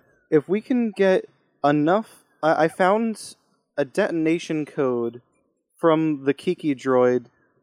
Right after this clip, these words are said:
that we have, and, a-, and I think it might be, if we can get enough of, enough codes or the right code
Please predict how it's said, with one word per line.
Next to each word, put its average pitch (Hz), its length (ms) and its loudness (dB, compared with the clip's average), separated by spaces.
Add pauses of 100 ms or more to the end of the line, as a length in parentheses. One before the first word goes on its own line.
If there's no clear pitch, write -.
(140)
that 139 100 2
we 135 160 2
have, 139 460 0
and, 143 320 -2 (880)
a-, 156 200 2
and 170 300 2
I 147 80 2
think 208 320 -4 (920)
it 175 120 2
might 190 260 0
be, 214 200 -2 (100)
if 180 160 0
we 220 100 -6
can 220 180 -6
get 190 260 2
enough 156 340 0
of, 175 300 -14
enough 175 420 0
codes 160 640 -2
or 147 220 4
the 135 140 -2
right 127 360 0
code 170 560 0